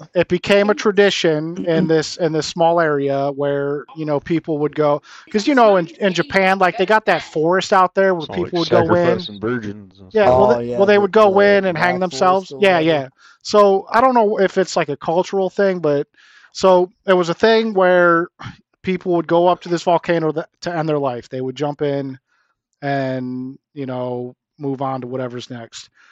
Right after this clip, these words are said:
Speaker 1: Uh, but the, the, the science behind it is horrifying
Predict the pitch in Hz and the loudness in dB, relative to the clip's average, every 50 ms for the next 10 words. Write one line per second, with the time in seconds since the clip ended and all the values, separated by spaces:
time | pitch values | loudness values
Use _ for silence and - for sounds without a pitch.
0 | _ _ _ _ _ - - - 202 196 226 190 180 - - 220 247 254 - 208 | _ _ _ _ _ -20 -10 -2 -2 -2 -2 -2 -6 -4 4 6 6 8 6 6
1 | 185 160 - _ _ _ _ - _ _ _ _ _ - 202 185 185 214 208 175 | 4 0 -6 _ _ _ _ -20 _ _ _ _ _ 2 4 4 4 4 0 -2
2 | 160 185 180 170 165 165 170 175 170 _ _ _ _ - 160 156 - - - 220 | 0 2 4 4 4 4 2 -2 -6 _ _ _ _ -6 -6 -6 -6 0 4 6
3 | 220 240 262 262 254 240 - - 214 185 208 214 220 226 220 247 247 247 - - | 6 8 6 4 0 -2 0 -2 0 2 2 2 2 0 2 0 0 0 0 -2
4 | 170 156 139 - - - - - - 214 208 208 196 175 156 - - 160 135 135 | -4 -4 -4 -4 -12 -18 -20 -8 -2 0 2 4 4 2 2 0 -2 -4 -2 -2
5 | 135 127 123 123 123 131 135 | -4 -6 -10 -10 -12 -12 -14